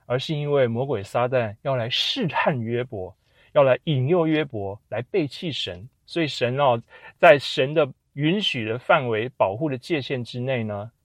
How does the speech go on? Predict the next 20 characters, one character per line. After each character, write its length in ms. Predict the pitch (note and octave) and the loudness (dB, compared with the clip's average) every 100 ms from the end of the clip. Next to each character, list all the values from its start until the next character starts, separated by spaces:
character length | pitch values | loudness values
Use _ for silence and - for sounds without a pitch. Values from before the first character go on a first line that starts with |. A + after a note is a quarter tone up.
| _ _ | _ _
撒 240 | _ - A#2+ | _ -2 0
旦 180 | B2 A2 | 0 -2
来 120 | G2 | -6
攻 280 | - B2 B2+ | -6 -6 -6
击 220 | - F#2+ | -10 -10
约 160 | G2 | -8
伯， 240 | G#2 G2+ F#2 | -8 -8 -6
以 100 | F3 | -4
至 160 | A#3+ | -2
于 100 | A3 | 0
约 120 | F#3+ F#3 | 4 4
伯 160 | D3 | 4
受 200 | C3+ D3+ | 2 0
了 100 | B2+ | 0
这 120 | A2+ | -2
些 140 | A#2+ A2+ | -4 -4
无 200 | A2 G2+ | -4 -2
妄 200 | A2+ G2+ | -2 -2
之 140 | G#2 | -10
灾。 280 | G#2 G2 A2 | -10 -10 -10